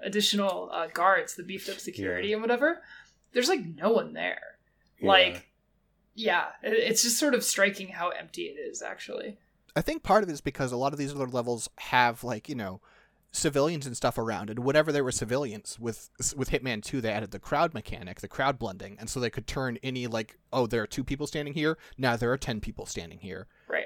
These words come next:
Speaker 3: And there's just no opportunity to do something like that here.
Speaker 1: Yeah.
Speaker 2: Yeah. Uh, and plus, it makes the, uh, escalation mission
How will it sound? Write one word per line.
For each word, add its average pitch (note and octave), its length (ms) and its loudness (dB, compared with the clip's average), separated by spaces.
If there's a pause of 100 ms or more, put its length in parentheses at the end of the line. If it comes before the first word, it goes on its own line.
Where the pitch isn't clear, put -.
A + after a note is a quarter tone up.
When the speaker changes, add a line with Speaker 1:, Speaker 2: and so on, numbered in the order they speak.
Speaker 3:
And C#3+ 80 0
there's D3+ 120 0
just D#3 160 -4
no C#3 120 0
opportunity A#2+ 480 2
to F#2+ 120 -16
do F#2+ 40 -10
something - 280 -10
like F2 160 -12
that E2+ 160 -8
here. F2+ 260 -12 (460)
Speaker 1:
Yeah. - 160 -10 (720)
Speaker 2:
Yeah. F2+ 220 -12 (2750)
Uh, F#2 380 -2 (320)
and G2 200 -6
plus, D#3 420 4
it F#2+ 100 -12
makes A2+ 460 -4
the, G2+ 560 -2 (420)
uh, F2+ 240 -4 (100)
escalation G#2+ 640 0
mission F#2 480 -10